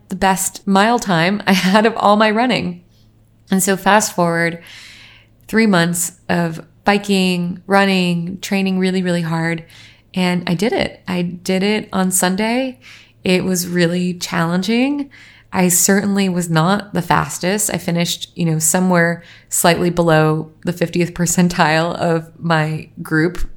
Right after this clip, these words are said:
w-, of women, but I feel great and I feel powerful and I feel strong. And I think so much of the triathlon was a mental game.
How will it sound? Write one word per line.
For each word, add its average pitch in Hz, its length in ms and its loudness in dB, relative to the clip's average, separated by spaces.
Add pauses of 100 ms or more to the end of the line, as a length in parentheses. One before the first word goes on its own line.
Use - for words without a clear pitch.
(120)
w-, 165 220 -2
of 165 100 -4
women, 170 440 0 (640)
but 202 440 2
I 190 640 -2
feel 214 560 -4 (160)
great 202 640 -2 (200)
and 175 280 -2
I 185 100 -2
feel 208 180 -4
powerful 220 580 0
and 170 80 -4
I 170 80 -4
feel 190 200 -4
strong. 190 460 -2 (400)
And 190 80 0
I - 0 -
think 202 160 2
so 208 520 0
much 175 380 -2
of 175 320 -4 (380)
the 175 100 -2
triathlon 165 840 -2
was 170 160 -2
a 170 40 -2
mental 165 300 -4
game. 175 440 -6